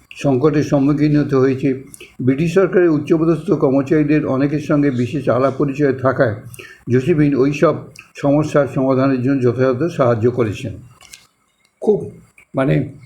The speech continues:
জোসেফিনের, উম, অ-, ও তখন, আহ, এর সঙ্গে যোগাযোগ ছিল,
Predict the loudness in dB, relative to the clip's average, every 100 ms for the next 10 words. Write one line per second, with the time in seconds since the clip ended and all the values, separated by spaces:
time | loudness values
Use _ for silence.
0 | -6 -2 0 0 2 2 0 -4 -12 -20
1 | -20 _ -4 -2 -4 -4 -4 -4 -6 -12
2 | -4 -2 0 0 0 0 -2 -8 -18 -8
3 | -2 0 0 -2 -6 -16 -8 -4 -2 0
4 | 0 2 2 2 0 -4 -6